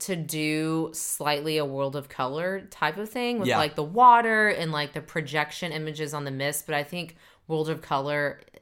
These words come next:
Speaker 1: um, is a much more successful show because it is just straight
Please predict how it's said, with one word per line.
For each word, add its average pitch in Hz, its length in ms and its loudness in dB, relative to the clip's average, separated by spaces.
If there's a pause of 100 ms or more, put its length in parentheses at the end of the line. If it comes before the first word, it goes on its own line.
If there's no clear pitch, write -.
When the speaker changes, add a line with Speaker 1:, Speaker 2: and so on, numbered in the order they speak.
(160)
Speaker 1:
um, 127 560 -6
is 135 160 -10
a 139 60 -6
much 135 240 -6
more 139 120 -6
successful 143 520 -6
show 269 220 -2
because 147 420 -4
it 139 120 -4
is 160 440 -4
just 135 280 -6
straight 143 540 -4